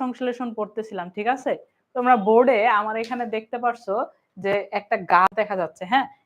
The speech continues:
এখানে আমার একটা থ্রি ডি অ্যানিমেশন আছে। আমরা সালোক সংশ্লেষণের যে দুইটা অধ্যায়, একটা হচ্ছে আলোক নির্ভর অধ্যায় আর একটা হচ্ছে আলোক নিরপেক্ষ অধ্যায়, সেটা আমরা পড়তেছিলাম, হ্যাঁ?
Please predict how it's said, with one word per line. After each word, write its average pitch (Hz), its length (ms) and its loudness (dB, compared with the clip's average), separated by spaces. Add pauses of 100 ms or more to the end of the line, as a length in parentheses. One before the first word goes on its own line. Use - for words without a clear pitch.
(140)
এখানে 247 220 -2 (120)
আমার 233 220 -4
একটা 240 140 -8 (100)
থ্রি 220 260 -8
ডি 277 140 0
অ্যানিমেশন 202 520 -6
আছে। 233 200 -2 (400)
আমরা 214 200 -2 (100)
সালোক 220 240 2 (100)
সংশ্লেষণের 247 680 0 (340)
যে 196 120 0 (140)
দুইটা 220 280 0 (140)
অধ্যায়, 185 420 2 (140)
একটা - 220 -10 (100)
হচ্ছে 226 240 -6 (220)
আলোক 214 260 0 (140)
নির্ভর 208 300 -2 (120)
অধ্যায় 247 400 0
আর 196 140 -2
একটা - 220 -18
হচ্ছে 214 180 -10 (100)
আলোক 202 160 -2 (120)
নিরপেক্ষ 214 420 -6 (160)
অধ্যায়, 269 340 4 (420)
সেটা 294 280 0 (140)
আমরা 233 220 4 (600)
পড়তেছিলাম, 285 640 2 (460)
হ্যাঁ? 294 180 2